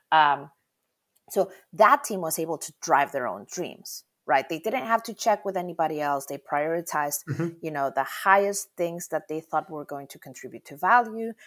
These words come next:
Speaker 1: and then they would deploy when ready. So they actually did away with this concept of, like, scheduled, I don't know, weekly or monthly releases, um, which was great because every time they learned something new, let's say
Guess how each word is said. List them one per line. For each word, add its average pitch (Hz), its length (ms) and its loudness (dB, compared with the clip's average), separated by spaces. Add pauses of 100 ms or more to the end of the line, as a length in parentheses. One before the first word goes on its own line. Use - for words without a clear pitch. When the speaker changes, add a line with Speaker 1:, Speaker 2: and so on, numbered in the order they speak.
(300)
Speaker 1:
and 180 140 -2
then 220 120 0
they 247 100 2
would 185 160 -4
deploy 160 340 -4
when 139 200 -10
ready. 143 360 -2 (280)
So 160 200 -2
they 180 100 0
actually 151 580 -2 (100)
did 165 160 0
away 147 400 -4
with 139 300 -8 (320)
this 147 180 -4
concept 147 500 -6
of, 131 160 -8
like, 135 200 -10 (260)
scheduled, 170 680 -2 (140)
I 135 100 -2
don't 135 120 -10
know, 127 180 -6
weekly 160 540 -6
or 147 220 -4
monthly 156 400 -8
releases, 143 840 -6 (400)
um, 139 540 0 (160)
which 170 220 -6
was 160 200 -4
great 170 360 -4
because 135 680 -4
every 170 200 -4
time 165 180 -8
they 151 100 -6
learned 143 260 -10
something 135 340 -14
new, 139 200 -18
let's 131 260 -8
say 120 360 -8